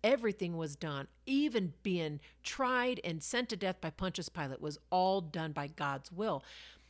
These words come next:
But Jesus is the king. So the whole Bible, you guys, is the words of majesty, the words of the kingdom.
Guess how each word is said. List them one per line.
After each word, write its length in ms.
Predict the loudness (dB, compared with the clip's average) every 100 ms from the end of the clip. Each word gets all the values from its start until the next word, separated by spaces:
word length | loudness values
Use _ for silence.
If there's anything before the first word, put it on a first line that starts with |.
| _ _
But 180 | -2 0
Jesus 480 | 0 2 2 -2 -4
is 160 | -4 -4
the 80 |
king. 240 | -6 -6 -4
So 140 | -2
the 100 | -2
whole 300 | -2 -2 -4
Bible, 800 | -4 -8 -2 0 0 -2 -6 -14 _
you 140 | -6 -2
guys, 500 | -2 -2 -6 -10 -12 -18 -20 -20 _
is 360 | 4 4 2 -2
the 160 | 0 0
words 800 | 0 2 4 4 2 -2 -6 -8 _ _
of 160 | -2 0
majesty, 720 | 2 4 4 2 -4 -4 -4
the 140 | -4
words 580 | -2 2 4 4 0 -4
of 120 | -6 -6
the 80 |
kingdom. 560 | -8 -8 -8 -10 -14